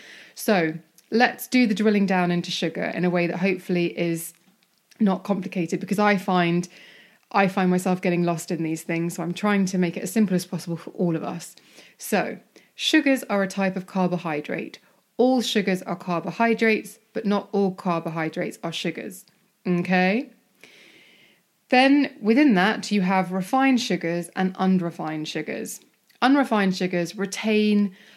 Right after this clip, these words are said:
much more of sugar's natural nutrients, which include things like calcium, iron, and magnesium. Refined sugars have been stripped of all those natural nutrients, so they're often referred to as empty calories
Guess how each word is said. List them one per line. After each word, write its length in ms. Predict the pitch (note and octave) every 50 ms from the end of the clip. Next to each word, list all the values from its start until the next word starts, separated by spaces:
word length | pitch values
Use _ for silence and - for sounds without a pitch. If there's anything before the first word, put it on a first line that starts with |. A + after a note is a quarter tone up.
| _ _
much 400 | - G#3 A3 A#3+ - - - -
more 200 | A3+ A3 G#3+ G#3
of 100 | G3 F3+
sugar's 400 | - - - G#3+ F3+ F#3+ F#3 F#3
natural 560 | G3 F#3+ G3 G3 F#3+ - G#3+ - - F#3+ F3+ F#3
nutrients, 800 | F#3 F#3+ G3 F#3+ - - - - F3+ D#3+ D#3+ D#3+ F3+ F#3 -
which 200 | F3+ F#3 - -
include 440 | F3+ F3+ F3+ - F#3+ G3+ F#3+ F#3 F#3
things 220 | F#3+ F#3 F3+ F3+
like 160 | - - - -
calcium, 600 | - - F#3+ F3+ F3+ - - F#3 F3+ F3 F3+ - -
iron, 360 | F3+ F3 E3+ E3 E3 D#3+ D#3+
and 180 | - - E3 D#3+
magnesium. 840 | D#3 D#3+ - F3+ F3+ F3+ F3 E3 E3+ - - - - - F#3 F3 - _ - - - - - _ _
Refined 520 | - F#3+ F#3 - - C4 C4+ D4 D#4 C#4+ C4+
sugars 640 | - - D#3+ D3 - - - - G3+ G3 - - - _ _ _ _ _ _ -
have 200 | - G3 F#3 -
been 140 | G3 F#3
stripped 400 | F#3 - - - C4 - - -
of 100 | G#3+ F3
all 140 | F3+ F3+ F3
those 200 | F3 E3 E3 E3
natural 360 | F3 E3+ - - - F3+ E3+
nutrients, 560 | E3+ E3+ E3+ - - - F3 F3 E3+ A3 G3+ -
so 100 | F#3+ F#3
they're 220 | F#3+ G3 - -
often 260 | G#3+ G#3 - A#3 A3
referred 400 | A3 G#3+ A3 - G#3 G3 F#3+ F#3
to 180 | - - F#3 F3+
as 140 | - F3+ -
empty 360 | - F#3+ F#3+ G3+ F3+ - F#3
calories 600 | F#3 - - G3 F#3 F3 D#3+ D3+ - - - -